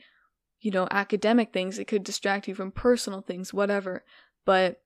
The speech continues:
I feel like the piano is definitely, or an instrument, is definitely a great way to get your mind off whatever is bothering you. This is kind of a, kind of a shallow benefit, but it's true.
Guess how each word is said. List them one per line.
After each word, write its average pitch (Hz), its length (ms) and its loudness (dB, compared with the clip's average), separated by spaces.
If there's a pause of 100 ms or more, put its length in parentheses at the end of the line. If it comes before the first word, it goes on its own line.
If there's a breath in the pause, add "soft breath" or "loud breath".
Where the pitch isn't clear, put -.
(380)
I 196 80 0
feel 214 200 6
like 202 220 2
the 196 80 -2
piano 196 460 -2
is 190 180 -6
definitely, 185 680 -4
or 196 120 4
an 180 120 2
instrument, 185 760 -4 (420)
is 202 180 -2
definitely 185 720 0
a - 60 -6
great 196 400 2
way 185 340 0
to - 180 -8
get 190 160 -2
your 196 140 -2
mind 190 320 -4
off 196 260 -4
whatever 196 380 2
is 185 280 -6
bothering 196 400 -2
you. - 280 -12 (1120 soft breath)
This 247 240 4
is 285 140 0
kind 254 340 4
of 247 300 10
a, 202 520 4 (1300 soft breath)
kind 359 180 0
of 392 100 0
a 359 60 0
shallow 196 640 2
benefit, 190 640 -2
but 254 340 8
it's - 260 -2
true. 190 480 0